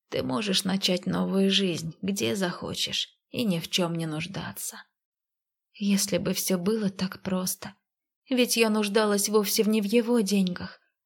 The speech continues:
я нуждалась в нём самом. Поэтому приняла твёрдое решение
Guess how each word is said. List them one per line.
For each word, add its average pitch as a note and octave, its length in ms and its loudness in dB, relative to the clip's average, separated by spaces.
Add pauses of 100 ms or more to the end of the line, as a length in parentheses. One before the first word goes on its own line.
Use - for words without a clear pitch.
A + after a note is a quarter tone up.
(100)
я G#3 200 2
нуждалась G3+ 680 2
в G3+ 80 0
нём G3+ 200 6
самом. G#3 480 -2 (880)
Поэтому A#3 480 6
приняла G3+ 400 6
твёрдое G3 520 4
решение G3 640 0